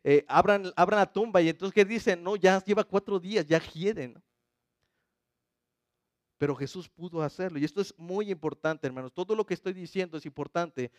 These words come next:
porque esto nos va a ayudar a entender lo que está sucediendo más adelante. Ahora, Marcos también nos dice que estando en Betania, Jesús envía a dos de sus discípulos a co-, a conseguir a un pollino.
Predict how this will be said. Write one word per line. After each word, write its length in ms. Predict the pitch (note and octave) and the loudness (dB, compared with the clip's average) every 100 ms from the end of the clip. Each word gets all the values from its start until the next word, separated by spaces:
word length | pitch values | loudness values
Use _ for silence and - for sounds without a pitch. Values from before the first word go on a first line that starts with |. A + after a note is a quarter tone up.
| _ _ | _ _
porque 220 | D3 E3+ | -6 -4
esto 100 | G#3 | -4
nos 140 | G#3 | -2
va 60 | F#3 | 0
a 0 | |
ayudar 260 | G3 F#3+ F#3 | 2 2 2
a 40 | |
entender 520 | F#3 D#3 D3 E3+ E3 | 0 -6 0 2 2
lo 100 | D3 | 0
que 80 | C#3 | -8
está 160 | C3+ D#3+ | -6 -6
sucediendo 560 | F#3 E3 C#3+ D#3 C#3+ | -6 -6 -2 -4 -4
más 220 | C#3 D3+ | -6 -4
adelante. 600 | C#3+ C3 D3+ E3 - G#2 - _ _ _ _ _ _ _ _ _ _ - | -4 -4 -2 -6 -8 -20 -20 _ _ _ _ _ _ _ _ _ _ 4
Ahora, 240 | D3+ D3+ | 4 4
Marcos 440 | E3 F#3 G#3 A3 G#3 | 0 0 0 -2 -2
también 220 | F#3 G3 | -2 -2
nos 180 | G3 D#3+ | -4 -4
dice 320 | A#3 A3 E3+ | -4 -2 0
que 100 | D#3 | 0
estando 260 | - G3 | 0 0
en 60 | G#3+ | 0
Betania, 380 | F3+ F3+ F#3+ F3 | 0 2 0 0
Jesús 240 | D3+ E3+ | -4 -8
envía 240 | F#3 F3+ F3+ | -6 2 2
a 20 | |
dos 180 | F3 F3+ | 0 -8
de 60 | |
sus 180 | F#3 F3 | -12 -16
discípulos 560 | D#3 - G3+ - G3 - | -18 -10 -10 -8 -6 -4
a 160 | C3+ | -4
co-, 220 | - C#3+ - | -4 -8 -4
a 200 | C#3 B2+ | -4 -4
conseguir 600 | C#3+ C3 C#3 D3 E3+ - | -8 -4 -2 0 -2 -4
a 100 | C3+ | -6
un 460 | C#3+ D#3+ F3 F3 F3+ _ A#2 _ | -4 -2 -4 -6 -10 _ _ _
pollino. 600 | - B2+ C3+ F3+ D3+ F#2 | -10 -8 -6 -6 -6 -12